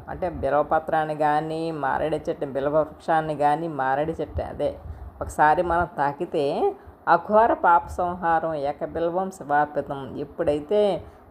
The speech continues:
మనం బిల్వపత్రాన్ని తాకినా సరిపోద్ది, అలాగే దాన్ని చూసినా సరిపోద్ది. ఏమీ లేనప్పుడు ఒక బి-, ఏక బిల్వం శివార్పితం, ఒక బిల్వపత్రాన్ని శివునికి సమర్పించిన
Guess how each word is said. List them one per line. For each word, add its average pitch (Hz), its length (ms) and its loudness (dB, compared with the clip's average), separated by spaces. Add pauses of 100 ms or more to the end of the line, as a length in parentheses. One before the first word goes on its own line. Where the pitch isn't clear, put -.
మనం 160 220 -2
బిల్వపత్రాన్ని 165 720 2
తాకినా 175 640 0
సరిపోద్ది, 175 800 0 (540)
అలాగే 165 340 4
దాన్ని 147 420 0 (100)
చూసినా 190 400 -2
సరిపోద్ది. 151 760 0 (300)
ఏమీ 180 280 0
లేనప్పుడు 185 540 2
ఒక 202 340 2
బి-, 131 220 -2
ఏక 170 320 0
బిల్వం 190 420 0
శివార్పితం, 170 600 2
ఒక 156 400 2
బిల్వపత్రాన్ని 160 800 -2
శివునికి 170 400 -8
సమర్పించిన 170 840 -4